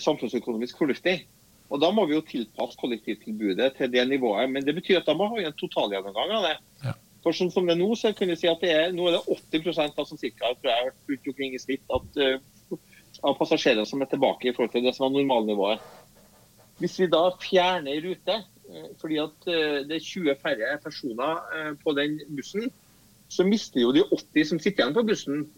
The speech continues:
Speaker 1: eh, også tilbudet sitt. Og det betyr også at du får en nedgang i, og du får et dårligere tilbud. Da er det flere som velger alternative reisemåter, da.
Speaker 2: Du får en, eh,
Speaker 1: Eh, så det er
Speaker 2: ond,
Speaker 1: noen
Speaker 2: ond
Speaker 1: som ikke har
Speaker 2: spiral.
Speaker 1: valg.
Speaker 2: Mm.
Speaker 1: Ja, du får en, du får en ond spiral.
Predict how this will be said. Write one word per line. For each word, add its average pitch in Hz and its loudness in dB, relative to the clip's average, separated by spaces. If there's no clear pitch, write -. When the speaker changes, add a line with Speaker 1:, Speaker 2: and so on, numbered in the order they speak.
Speaker 1:
eh, 170 -6
også 165 0
tilbudet 170 4
sitt. - 0
Og 139 2
det 170 4
betyr 196 4
også - 2
at - -4
du 170 -4
får 156 2
en 160 -2
nedgang 160 2
i, 196 -2
og 165 2
du 147 -2
får 165 -2
et 151 -2
dårligere 139 0
tilbud. 165 -4
Da 196 -2
er 185 -4
det 180 -4
flere 170 -2
som 190 -14
velger 175 -2
alternative 107 -8
reisemåter, 120 -2
da. 127 6
Speaker 2:
Du - -14
får 131 6
en, 120 8
eh, 120 6
Speaker 1:
Eh, - 4
så - 2
det - 4
er 160 6
Speaker 2:
ond, 143 8
Speaker 1:
noen 160 6
Speaker 2:
ond 151 10
Speaker 1:
som 143 4
ikke 139 8
har - 6
Speaker 2:
spiral. - 6
Speaker 1:
valg. 123 2
Speaker 2:
Mm. 110 4
Speaker 1:
Ja, 165 2
du 190 0
får 220 4
en, 233 0
du 190 -6
får 226 2
en 226 0
ond 196 4
spiral. 156 4